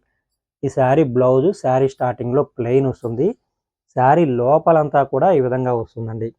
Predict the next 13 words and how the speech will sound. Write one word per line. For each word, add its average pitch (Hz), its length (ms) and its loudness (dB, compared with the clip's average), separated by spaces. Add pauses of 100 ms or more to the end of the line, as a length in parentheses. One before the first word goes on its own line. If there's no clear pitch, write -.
(1600)
ఈ 135 40 0
శారీస్ 147 520 4 (120)
చాలా 135 340 4
హైలైట్‌గా 135 520 2
ఉంటుంది. 123 460 -2 (640)
మీకు 147 280 0
మార్కెట్లో 147 640 2
కూడా 135 320 2 (320)
ఏ 131 220 2
షాపుల్లోనూ 139 840 0
ఎక్కడా 131 400 0
కూడా 127 320 0
దొరకవండి. 120 640 -4